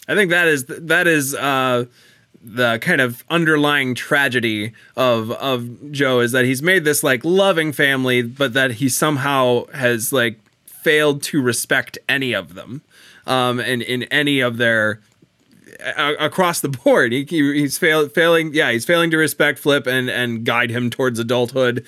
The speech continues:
whatever that means for Flip. Um, he's, he's failing to respect, uh, uh, Kent, there we go.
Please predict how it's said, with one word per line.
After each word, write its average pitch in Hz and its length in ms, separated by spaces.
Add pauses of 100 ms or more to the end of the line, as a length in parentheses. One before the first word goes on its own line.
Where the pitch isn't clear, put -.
(180)
whatever 127 280
that 123 160
means 127 320
for 123 160
Flip. 123 400 (320)
Um, 131 380
he's, 135 320
he's 127 260
failing 143 380
to 143 120
respect, 127 540 (260)
uh, 107 40
uh, 113 840 (1040)
Kent, 123 300
there 117 120
we 113 60
go. 123 200